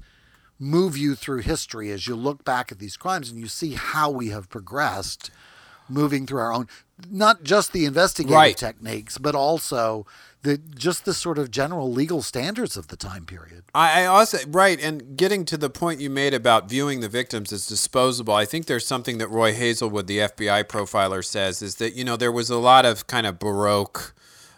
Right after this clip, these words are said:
Speaker 2: uh, philosophizing about Hanson's motives, right? He picked sex workers 'cause he saw them as fallen women, and he had this very devout religious wife.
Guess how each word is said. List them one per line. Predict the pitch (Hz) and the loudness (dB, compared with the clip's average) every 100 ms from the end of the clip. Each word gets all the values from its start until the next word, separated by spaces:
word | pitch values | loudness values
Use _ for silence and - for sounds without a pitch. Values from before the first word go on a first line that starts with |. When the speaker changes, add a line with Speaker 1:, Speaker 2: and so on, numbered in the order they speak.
| - | 0
Speaker 2:
uh, | 113 104 98 | 6 6 6
philosophizing | - 120 110 117 - - 110 104 101 98 | 2 6 8 8 4 2 6 6 4 -4
about | 95 95 92 | 2 2 2
Hanson's | 117 107 95 104 90 | 0 -4 -4 -6 -6
motives, | 107 104 98 85 80 - | 0 2 2 -2 -4 2
right? | 104 101 | 2 2
He | 98 | -2
picked | - 120 - | -2 -4 -2
sex | - 110 - | 0 0 0
workers | 107 101 104 92 | -4 -4 -4 -6
'cause | - 98 | -6 -6
he | |
saw | 95 - 104 | -4 2 4
them | 101 101 | 4 0
as | 90 | -6
fallen | - 113 104 101 | 4 6 6 4
women, | 101 104 101 | -2 -4 -4
and | 95 95 | -4 -6
he | 95 | -2
had | 107 101 | 0 0
this | 98 - | -2 -4
very | 107 101 | -2 -2
devout | 98 95 98 101 | -2 2 4 4
religious | 98 98 98 95 - | 0 -8 -6 -6 -4
wife. | 107 101 98 | 2 4 4